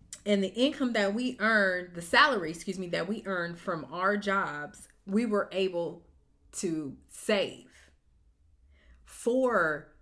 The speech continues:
you know, that just in case, or,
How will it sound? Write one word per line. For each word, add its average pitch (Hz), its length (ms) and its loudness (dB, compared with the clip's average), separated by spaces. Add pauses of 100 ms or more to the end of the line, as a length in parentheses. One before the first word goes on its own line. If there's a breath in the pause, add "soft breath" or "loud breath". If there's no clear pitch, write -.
(100)
you 185 120 -6
know, 170 200 0
that 160 360 -4
just 175 380 -4
in 165 140 -6
case, 165 560 -2 (320 soft breath)
or, 160 600 0